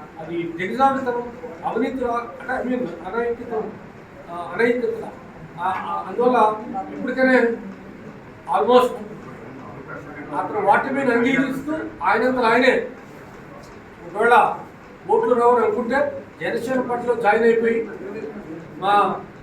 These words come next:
కూటమి అభ్యర్థి పల్లా శ్రీనివాస్ గారికి సపోర్ట్ చేస్తే బాగుంటుందని చెప్పి రిక్వెస్ట్ చేస్తున్నాం. రెండు, ఇక మా పార్టీ,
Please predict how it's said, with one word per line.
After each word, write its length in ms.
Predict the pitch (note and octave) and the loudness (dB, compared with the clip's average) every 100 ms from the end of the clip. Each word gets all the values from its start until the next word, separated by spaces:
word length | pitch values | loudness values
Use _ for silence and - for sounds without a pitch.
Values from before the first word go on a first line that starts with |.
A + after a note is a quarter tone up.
| A3 | 2
కూటమి 280 | B3 C4+ | 2 4
అభ్యర్థి 640 | B3+ B3+ B3+ A3+ G#3+ G#3 - - - - G3+ | 4 4 4 4 4 2 0 -10 -18 -6 0
పల్లా 260 | A#3+ C#4 | 4 4
శ్రీనివాస్ 420 | B3+ A#3 A#3+ A#3 | 4 0 0 2
గారికి 460 | A3 G#3 G#3+ F3+ F3+ - - - - - | 0 2 2 0 -4 -8 -16 -20 -20 -12
సపోర్ట్ 360 | F#3 A#3+ A#3 A#3 | -4 0 2 2
చేస్తే 200 | G#3 G3+ | 2 0
బాగుంటుందని 580 | G3 G3+ G#3 G3 F3+ | -2 -2 -2 -4 -6
చెప్పి 420 | F3+ - G#3+ D3+ - - - - - - - | -6 -4 -2 -2 -4 -10 -14 -16 -18 -20 -16
రిక్వెస్ట్ 360 | - A3 A3+ A3+ | -10 -4 0 2
చేస్తున్నాం. 440 | A3 A3 A3 - - - - - - - - | 0 -2 -6 -6 -10 -18 -20 -20 -20 -20 -16
రెండు, 540 | F3+ A3+ B3+ A3+ A3+ A3 - - E3+ | -8 0 6 6 6 0 -10 -16 -8
ఇక 120 | F#3 F3+ - - - - - - - - - D3+ | 0 0 0 -10 -18 -20 -20 -20 -18 -12 -10 -4
మా 340 | F3+ F#3 F#3 F3+ | 0 0 -2 -2
పార్టీ, 260 | F#3+ A#3+ | -2 -2